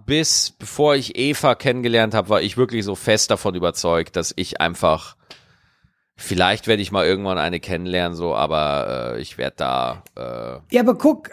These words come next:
Speaker 2: aber dann, äh, nimmst du dein ganzes Argument schon die Luft raus, weil du sagst so, du warst bestes Beispiel, wo man sagt, nee, lass es. Aber hey,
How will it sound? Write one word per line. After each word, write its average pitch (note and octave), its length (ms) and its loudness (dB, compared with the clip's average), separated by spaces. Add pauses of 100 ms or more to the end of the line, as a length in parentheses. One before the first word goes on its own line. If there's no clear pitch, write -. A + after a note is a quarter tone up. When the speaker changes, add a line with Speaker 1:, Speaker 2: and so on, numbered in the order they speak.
Speaker 2:
aber F#3+ 140 2
dann, G3+ 260 2
äh, F3+ 260 2
nimmst G3 300 2
du A3+ 60 2
dein E3+ 200 4
ganzes G3 300 -2
Argument F3+ 640 0
schon F3+ 220 -2
die F3 60 2
Luft A3 360 0
raus, E3+ 240 4
weil E3 100 2
du D#3 120 2
sagst F3+ 340 0
so, F3+ 240 0 (420)
du C4 120 0
warst F3+ 260 2
bestes C#4 320 2
Beispiel, A#3 400 2
wo G#3 40 4
man F#3+ 140 6
sagt, G3+ 280 4
nee, D#3+ 340 6 (160)
lass D3+ 300 2
es. A2 260 -12 (320)
Aber G3 200 0
hey, B3+ 360 4